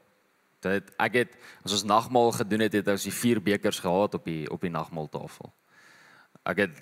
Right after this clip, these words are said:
regtig diep in hierdie goed ingekrap. Tot Heilige Gees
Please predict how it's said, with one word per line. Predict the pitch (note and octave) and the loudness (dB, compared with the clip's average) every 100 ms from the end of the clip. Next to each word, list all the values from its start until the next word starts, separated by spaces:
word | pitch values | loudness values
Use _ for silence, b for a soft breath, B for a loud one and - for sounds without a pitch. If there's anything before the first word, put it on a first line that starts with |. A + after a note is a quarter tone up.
| - - | -18 -4
regtig | F2 A2+ A#2+ F#2 | 2 4 2 0
diep | A#2+ A#2 | 0 2
in | G2+ | 0
hierdie | F#2 | -2
goed | - E2+ | -4 -6
ingekrap. | D#2+ - - C#2 C#2 _ _ _ b b b _ | -10 -12 -10 -8 -8 _ _ _ b b b _
Tot | A#2 G#2 | 2 2
Heilige | F2 G2 G#2 F#2 | 2 0 0 -6
Gees | G#2+ G#2+ F#2+ - - | 0 2 2 -2 -8